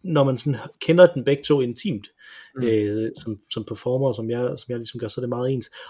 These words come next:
Speaker 1: Og det er ikke tilfældigt, de er også rigtig gode venner,
Speaker 2: Nå,
Speaker 1: fordi de
Speaker 2: det
Speaker 1: begge
Speaker 2: vidste jeg
Speaker 1: to
Speaker 2: faktisk
Speaker 1: kommer fra den samme, øh, baggrund, at de
Speaker 2: Okay.
Speaker 1: kommer fra sådan nogle kulminebyer,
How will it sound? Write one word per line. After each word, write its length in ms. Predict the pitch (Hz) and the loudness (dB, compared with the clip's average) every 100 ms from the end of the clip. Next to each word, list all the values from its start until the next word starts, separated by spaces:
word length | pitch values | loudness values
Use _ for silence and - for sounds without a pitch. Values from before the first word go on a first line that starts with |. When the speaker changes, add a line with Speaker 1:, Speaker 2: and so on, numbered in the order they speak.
| - | -8
Speaker 1:
Og 140 | 123 | 2
det 80 | 165 160 | 6 6
er 40 | |
ikke 240 | 190 190 | 4 -2
tilfældigt, 520 | - 175 262 202 - - | -2 2 2 2 -2 2
de 80 | |
er 40 | 147 | 2
også 140 | 151 185 | 4 0
rigtig 220 | 180 - | -2 0
gode 240 | 175 170 | 0 4
venner, 240 | 165 269 262 - _ _ | 4 4 0 -6 _ _
Speaker 2:
Nå, 120 | 240 170 | 0 2
Speaker 1:
fordi 140 | - | 2
de 40 | 190 | 0
Speaker 2:
det 60 | 170 | 4
Speaker 1:
begge 80 | 208 | 2
Speaker 2:
vidste 140 | - | 4
jeg 40 | |
Speaker 1:
to 40 | 180 | 4
Speaker 2:
faktisk 60 | 160 | 8
Speaker 1:
kommer 140 | 175 135 | 8 8
fra 60 | 135 | 4
den 80 | 135 | 2
samme, 380 | - 143 165 156 | 2 4 6 6
øh, 60 | 123 127 | 6 6
baggrund, 420 | 175 196 135 - _ - | 4 4 0 -2 _ -10
at 100 | 117 - | -10 -8
de 60 | - | -8
Speaker 2:
Okay. 40 | |
Speaker 1:
kommer 300 | 170 139 113 | 0 2 2
fra 400 | 98 - 110 104 | -2 -4 -4 -4
sådan 100 | 101 | -4
nogle 100 | 123 | -8
kulminebyer, 880 | - 180 220 180 123 110 135 113 | 0 2 4 2 0 -4 -4 -6